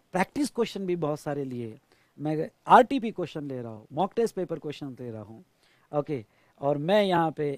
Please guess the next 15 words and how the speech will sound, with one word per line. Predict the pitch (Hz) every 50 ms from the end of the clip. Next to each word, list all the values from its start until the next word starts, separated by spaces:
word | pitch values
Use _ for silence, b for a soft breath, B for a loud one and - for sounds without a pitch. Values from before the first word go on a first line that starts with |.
| - -
एग्जामिनेशन | 170 156 151 147 180 190 196 185 180 175 160 - - 147 - -
आईसीआई | - 202 247 254 - - 220 196 175
ले | 160 151 139 127
रहा | 113 110
हूँ। | 110 b b b b b
अब | 180 - _ -
क्या | 165 156 185 214
बचा | 185 165 147 - 113
है? | 113 - - b b b b b b
अब | - 160 151 -
आपकी | 147 151 151 - - 165
मेहनत | 139 135 139 156 165 151
बची | 135 127 - - - 110
है। | - - _ _ _ _ _ _ _ _ _ _ _ _ _ _ _ _ _ _ _ _ _ _ _ _ _ _ _ _ _ _ _ _ _ -
तो | 156 156 170 - -